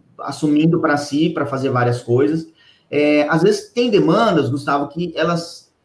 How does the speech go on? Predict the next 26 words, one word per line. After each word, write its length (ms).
elas 140
não 260
são 160
suficientes 720
pra 260
justificar 840
você 220
ter 60
uma 180
pessoa 260
pra 140
isso, 540
né? 400
Mas 160
quando 200
elas 180
aparecem, 580
elas 140
são 180
pontuais 540
e 60
você 220
precisa 360
dar 220
conta. 360
Então, 440